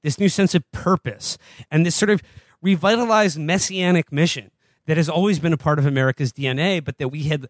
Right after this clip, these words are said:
uh, lost, and that they, they were gonna feel their oats again. They were gonna rekindle that feeling and get over their shame and trauma about not fighting in Vietnam.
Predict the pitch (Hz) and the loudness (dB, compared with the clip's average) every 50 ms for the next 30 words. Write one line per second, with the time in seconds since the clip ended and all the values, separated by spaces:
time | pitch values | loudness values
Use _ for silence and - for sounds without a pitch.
0 | _ _ - 135 127 113 - 143 139 143 151 156 143 127 120 - - - - - | _ _ -4 -4 -4 -2 -4 -4 0 4 6 6 6 4 2 0 -8 -12 -12 -10
1 | - 127 127 127 - - 131 135 143 135 _ _ _ _ - _ _ _ _ _ | -4 0 0 0 0 -2 -2 -2 -2 -2 _ _ _ _ -20 _ _ _ _ _
2 | _ 123 151 165 185 196 190 202 202 - - 214 214 185 208 196 175 214 233 - | _ -4 -2 0 0 2 2 2 2 0 0 -2 0 2 2 2 2 2 0 0
3 | - 160 135 123 117 135 143 160 160 175 165 143 127 151 190 202 - - - 208 | -2 -2 0 0 2 4 2 4 4 4 2 2 2 0 -2 -2 -2 -4 -4 0
4 | 208 202 185 180 170 151 151 147 135 - - - - 208 220 220 220 214 208 214 | 0 2 4 2 2 4 2 0 0 -2 -8 -12 -6 -2 0 2 2 2 2 2
5 | 190 _ _ _ _ _ _ 160 160 151 131 135 170 190 - _ - 170 175 175 | 0 _ _ _ _ _ _ 0 0 0 2 2 -2 -2 -2 _ 0 2 2 2
6 | 151 143 147 127 120 113 110 _ _ _ _ _ _ _ _ _ 143 131 165 165 | 2 2 2 2 2 0 -2 _ _ _ _ _ _ _ _ _ -2 0 2 2
7 | 160 - - - - - 190 196 202 196 208 202 196 190 160 156 147 - - - | 2 2 0 -2 0 2 2 2 4 4 4 2 2 2 2 0 0 0 -2 -8
8 | - 165 165 170 160 147 131 127 120 - 135 131 139 127 123 143 135 135 139 139 | -2 0 2 2 4 4 4 2 2 -2 -4 0 0 2 2 2 2 2 4 4
9 | 139 135 - - - 139 127 127 127 127 117 117 110 117 110 107 104 - 104 95 | 2 0 -2 -2 0 0 0 2 0 -2 -2 -2 -2 -4 -8 -8 -8 -10 -12 -14
10 | 95 _ 123 | -14 _ -20